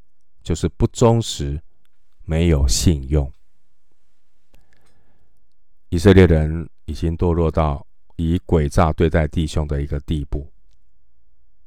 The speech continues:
真正的原因是因为他们不认识神的爱。马拉基书一章二节。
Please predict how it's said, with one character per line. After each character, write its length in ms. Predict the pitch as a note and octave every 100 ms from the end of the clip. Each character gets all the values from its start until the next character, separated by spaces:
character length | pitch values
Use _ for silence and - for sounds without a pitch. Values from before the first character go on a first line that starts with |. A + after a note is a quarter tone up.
| - - - - - - -
真 160 | - C#3+
正 120 | D#3
的 100 | B2
原 220 | D#2+ D2+
因 80 | D#2+
是 240 | E2+ F2+ D#2+
因 120 | E2
为 100 | E2
他 160 | - D2+
们 140 | D2 -
不 240 | E2 E2+
认 240 | G#2+ A#2 E2+
识 220 | - E2
神 340 | - - C2+
的 100 | C#2 D2
爱。 360 | - D#2+ C2+ - - - - - - - - - - -
马 180 | - D2
拉 140 | D#2
基 160 | D#2+ D#2+
书 160 | D#2
一 40 | D2+
章 200 | D2 D2+
二 160 | D2
节。 280 | C#2 - C2